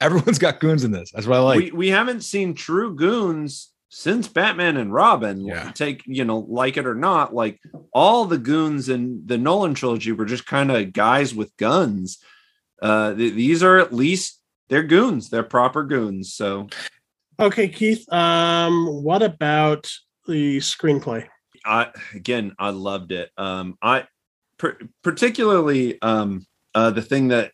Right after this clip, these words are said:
Speaker 2: that really stood out to me was the the-, the thematic idea of this, and maybe this should have gone more into my Batman, uh, ranking, but just that idea that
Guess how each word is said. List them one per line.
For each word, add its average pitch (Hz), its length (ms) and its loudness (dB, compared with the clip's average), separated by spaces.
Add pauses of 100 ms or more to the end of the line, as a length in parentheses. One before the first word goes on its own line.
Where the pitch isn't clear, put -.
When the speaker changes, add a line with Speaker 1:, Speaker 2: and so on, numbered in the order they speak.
Speaker 2:
that 113 140 0
really 123 300 0
stood 123 220 -2
out 110 180 2
to 104 100 -6
me 101 260 -2
was 107 360 0
the 104 120 -2 (180)
the-, 107 260 -4
the 104 240 -4 (340)
thematic 113 760 0
idea 101 420 -2
of 90 120 -8
this, 92 280 -6
and 101 80 -2
maybe 123 200 2
this 117 140 0
should 110 160 -4
have 95 100 -4
gone 98 220 0
more 95 200 -4
into 92 120 -4
my 95 160 -4
Batman, 95 720 -2 (580)
uh, 95 300 4
ranking, 95 640 0
but 107 340 -6 (460)
just 165 300 -2 (400)
that 147 200 2
idea 151 560 0
that 127 340 -2